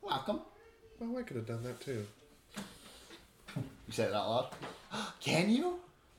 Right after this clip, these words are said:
Speaker 2: Actually, yeah.
Speaker 1: Oh, neat.
Speaker 2: Uh, how much of, how much of the, of this world's gods do you know?
Speaker 1: None.
Speaker 2: Well, from what I can understand,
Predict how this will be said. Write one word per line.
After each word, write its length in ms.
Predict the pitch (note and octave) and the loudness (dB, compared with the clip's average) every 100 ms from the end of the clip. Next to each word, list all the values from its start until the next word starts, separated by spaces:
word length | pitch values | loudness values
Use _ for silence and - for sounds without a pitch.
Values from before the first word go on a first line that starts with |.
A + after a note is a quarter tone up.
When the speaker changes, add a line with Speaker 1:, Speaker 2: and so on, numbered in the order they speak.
| - - - - - | -20 -20 -20 -8 4
Speaker 2:
Actually, 520 | C3+ D#3 - A#2+ B2 | 4 6 4 6 6
yeah. 200 | D#3+ C3+ A2 - - - - - | 6 4 2 -4 -4 -6 -8 8
Speaker 1:
Oh, 340 | - A#4 - - - - - | 12 12 10 0 -16 -20 -8
neat. 520 | A3+ G#3+ A#4+ - - - - - _ - - - - - | -2 4 4 2 -2 -4 -20 -20 _ -20 -20 -20 -20 -6
Speaker 2:
Uh, 240 | B2 C3 D3+ - - - - - - | 0 4 4 0 -12 -20 -20 -16 -2
how 160 | D#3 | 4
much 200 | F3 E3 | 6 6
of, 260 | D#3+ C#3 - | 6 4 2
how 180 | A#2+ C3+ | -2 0
much 200 | B2+ A#2+ | 2 2
of 200 | A#2 A2 | 2 4
the, 380 | A2+ G#2 G2+ G2+ | 4 6 4 2
of 160 | G#2+ G2 | -4 -4
this 180 | G#2 | -4
world's 360 | F#2+ F#2+ F#2 F2+ | -2 0 -2 -4
gods 360 | F2+ D#2 D#2+ - | -4 -4 -4 -8
do 80 | E2 | -8
you 100 | C#2 | -8
know? 140 | B1+ D2 - - - - - - - - - - - - - - - - - - | -10 -12 -14 -20 -20 -20 -20 -20 -20 -20 -20 -20 -20 -20 -20 -20 -20 -20 -16 -10
Speaker 1:
None. 380 | B2+ F3+ E4+ A#3+ - - - - - - - - - - - - - - - - - - - - C#3 | 4 6 8 6 0 -16 -20 -20 -20 -20 -16 -16 -16 -20 -20 -20 -20 -20 -20 -20 -8 -4 0 2 4
Speaker 2:
Well, 200 | D3 C#3+ | 6 6
from 300 | - D#3+ D#3 | 4 4 8
what 100 | F#3+ | 8
I 80 | F3+ | 8
can 140 | E3+ | 6
understand, 380 | C#3+ C3 C#3 | 2 2 2